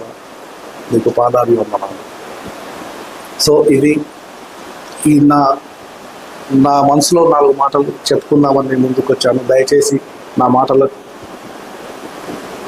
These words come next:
ఎవరికైనా మనసు నొప్పించుంటే దయచేసి నన్ను క్షమించండి.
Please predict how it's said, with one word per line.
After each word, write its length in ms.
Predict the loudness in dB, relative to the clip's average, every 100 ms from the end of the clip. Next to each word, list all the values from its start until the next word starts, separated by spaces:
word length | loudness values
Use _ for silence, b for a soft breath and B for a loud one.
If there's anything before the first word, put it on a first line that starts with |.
| -8 0
ఎవరికైనా 440 | 2 4 4 4
మనసు 260 | 4 2 2
నొప్పించుంటే 520 | 0 0 -2 -2 0
దయచేసి 400 | 2 2 2 0
నన్ను 140 | -2 -2
క్షమించండి. 580 | 0 2 2 -2 -2